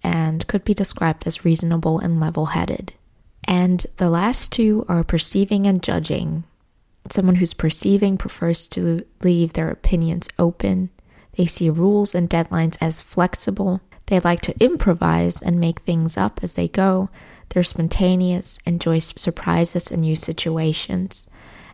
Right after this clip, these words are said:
Someone who's judging, on the other hand, prefers to have matters settled. Those people think that rules and deadlines should be respected.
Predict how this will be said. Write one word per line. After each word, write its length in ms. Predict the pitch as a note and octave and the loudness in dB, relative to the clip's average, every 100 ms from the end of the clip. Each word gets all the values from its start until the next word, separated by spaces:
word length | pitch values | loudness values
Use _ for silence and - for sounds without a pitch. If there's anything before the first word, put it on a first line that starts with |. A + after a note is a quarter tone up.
| - _ - - | -20 _ -12 -4
Someone 280 | A#3+ A3+ | 0 4
who's 220 | G3+ E3 - | 4 4 2
judging, 540 | - E3+ E3 G3 G3 | 2 2 2 0 0
on 100 | F#3 | 0
the 120 | F#3 | 2
other 180 | F#3 F#3+ | 0 0
hand, 400 | F3+ F3+ F3 F3+ - - - | 0 2 0 -2 -8 -20 -10
prefers 380 | - - F#3+ G#3+ | -8 0 0 2
to 80 | F3+ | 2
have 180 | F3 E3+ | 0 0
matters 360 | E3+ F3 F#3 | 0 0 0
settled. 720 | - - F#3+ E3+ D#3+ D#3+ - - - - - - - | 0 0 0 0 0 0 -4 -12 -16 -20 -20 -10 0
Those 200 | F3 - | 0 2
people 300 | - - F#3 | 0 2 0
think 260 | - F3+ | 2 0
that 180 | F3+ F3+ | 0 -2
rules 360 | E3+ F3+ F3 - | 2 2 2 0
and 140 | E3 | 0
deadlines 460 | E3 E3 E3 D#3+ - | -2 0 0 0 0
should 220 | - E3 | -4 -4
be 120 | - | -4
respected. 920 | E3+ E3 - - G3+ - F#3+ F3 G3+ | -4 -2 -4 -2 -4 -2 -2 0 -2